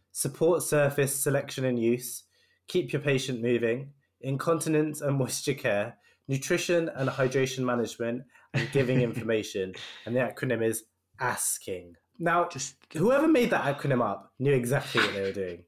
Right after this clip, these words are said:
Speaker 1: I'm
Speaker 2: You
Speaker 1: sorry,
Speaker 2: think so?
Speaker 1: but
Speaker 2: Or maybe they've just thought
Speaker 1: s-, skin, it, skin, you don't need the two S's in there.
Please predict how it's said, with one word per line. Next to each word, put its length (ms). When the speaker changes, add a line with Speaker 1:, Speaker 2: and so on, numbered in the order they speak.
Speaker 1:
I'm 120
Speaker 2:
You 60
Speaker 1:
sorry, 180
Speaker 2:
think 100
so? 60
Speaker 1:
but 140
Speaker 2:
Or 40
maybe 220
they've 180
just 160
thought 160
Speaker 1:
s-, 100
skin, 300
it, 240
skin, 600
you 140
don't 180
need 220
the 140
two 240
S's 320
in 140
there. 320